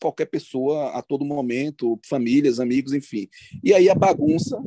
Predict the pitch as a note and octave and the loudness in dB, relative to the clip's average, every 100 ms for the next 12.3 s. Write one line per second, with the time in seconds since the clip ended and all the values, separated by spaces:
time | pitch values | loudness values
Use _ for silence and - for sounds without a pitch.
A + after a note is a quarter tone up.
0 | C4 A3 C#3 B2 D#3 - D3 D3 - D#4+ | -8 -6 -4 -2 -4 -2 -2 -2 -4 -14
1 | _ _ _ - C3+ C3+ A#2+ - D#3+ D#3+ | _ _ _ -8 -6 -6 -6 -4 -2 -2
2 | C3 C#3 D#3 - - D3+ C3 - C#3 D#3 | -2 -2 -4 -12 -2 -2 -2 -8 -8 -6
3 | C3 B2+ B2+ C3 D3 C#3+ C3 B2+ A#2 A2 | -4 -4 -4 -2 -2 -2 -4 -4 -4 -8
4 | D#2+ - - A2+ A2+ G#2+ G#2 C3+ B2+ A2 | -10 -14 -8 -2 0 2 4 4 2 2
5 | B2 C#3 D3 C#3 E3+ A#2 B2 A2 G2+ A2 | 2 2 -2 -4 -2 2 2 -2 -8 -8
6 | A#2 A#2+ B2+ G#2+ A2 A#2+ B2 C3+ C#3 C#3+ | -8 -6 -8 -4 0 0 0 -6 -6 -6
7 | G#2+ - - - - - - - - F3 | -8 -12 -18 -18 -10 -8 -6 -6 0 2
8 | G#3+ - G#3+ F3 D#3+ D3 - C3 - D3 | 2 2 2 4 2 0 -4 -6 0 0
9 | D#3 - - - B2 A#2+ - B2 C#3 C#3+ | 0 -8 -20 -10 -6 -6 -6 0 2 2
10 | - C#3+ - B2+ B2 A2+ A#2+ - A#2 A2+ | 0 -2 -2 0 2 2 -4 -2 -2 -2
11 | A2+ A2 A2 B2+ A#2 A#2 - D#3 - D3 | -4 -8 -6 -2 0 0 -2 -2 0 0
12 | D#3+ A#2+ | 2 0